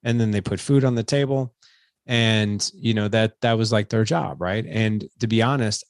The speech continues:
I think that they really identified with that job because that's how they were raised, right? Each generation really tries to do something better, right? For the most part. If you're looking at the generation of dads now,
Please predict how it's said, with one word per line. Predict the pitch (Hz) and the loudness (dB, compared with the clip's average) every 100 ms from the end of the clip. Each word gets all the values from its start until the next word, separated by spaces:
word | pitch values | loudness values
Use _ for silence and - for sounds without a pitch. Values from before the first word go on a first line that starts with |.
| - | -6
I | 107 | -4
think | - 135 | 0 0
that | 127 107 | 0 2
they | 117 | 2
really | 117 117 | 4 4
identified | 104 95 110 175 - 101 95 | 2 2 0 0 0 0 0
with | 92 | -2
that | 92 90 | -4 0
job | 95 95 | 0 0
because | 92 95 95 92 | -4 -6 -6 -4
that's | 95 | -4
how | 101 85 80 | -4 -6 -4
they | 87 | -2
were | 90 - | -2 -4
raised, | - - - - - _ _ _ | -10 -16 -12 -12 -12 _ _ _
right? | - 92 - _ _ - - _ _ - | 0 0 0 _ _ -20 -20 _ _ -2
Each | 185 - | 0 4
generation | 180 147 123 120 - | 4 6 6 4 2
really | 98 101 95 | 2 2 0
tries | - 98 95 - | 0 0 0 -4
to | 87 | -6
do | 98 95 85 - | -4 -4 -6 -4
something | - 101 95 92 | -2 0 0 -4
better, | 85 87 80 78 | -2 -2 0 -2
right? | 82 87 - | -2 -2 -4
For | - 95 | -4 0
the | 92 | 0
most | 95 90 - | 2 0 0
part. | 90 95 - - - - - - | -2 -2 -6 -20 -20 -20 -20 -2
If | 113 123 | 0 4
you're | 131 | 4
looking | 147 165 | 4 4
at | 147 | 2
the | 120 | 2
generation | 123 127 120 117 110 | 2 4 2 2 0
of | 90 | 0
dads | 113 110 95 | 0 0 -2
now, | 92 135 107 65 | -4 -2 -2 -6